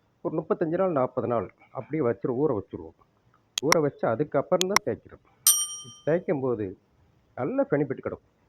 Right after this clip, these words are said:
மத்தவங்க சொல்ற மாதிரி, வீடியோல சொல்ற மாதிரி ஒரு வாரம், பத்து நாள்லாம் டக்குன்னு முடி முளைச்சிரும் இந்த ஆயிலை தேய்ச்சா, அப்படிலாம் நான் சொல்ல மாட்டேன். கண்டிப்பா கண்டினியூவா மூணு மாசம் தேய்ச்சிக்கிட்டு வாங்க, உங்களுக்கு ரிசல்ட் தெரியும். உங்களுக்கு இந்த ஆயில்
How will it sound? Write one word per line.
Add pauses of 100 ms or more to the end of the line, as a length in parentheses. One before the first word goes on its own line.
(760)
மத்தவங்க (100)
சொல்ற (100)
மாதிரி, (100)
வீடியோல
சொல்ற (120)
மாதிரி (880)
ஒரு
வாரம்,
பத்து
நாள்லாம்
டக்குன்னு
முடி
முளைச்சிரும்
இந்த
ஆயிலை
தேய்ச்சா, (420)
அப்படிலாம்
நான்
சொல்ல
மாட்டேன்.
கண்டிப்பா (2250)
கண்டினியூவா (200)
மூணு
மாசம்
தேய்ச்சிக்கிட்டு
வாங்க, (600)
உங்களுக்கு
ரிசல்ட்
தெரியும். (1400)
உங்களுக்கு
இந்த
ஆயில்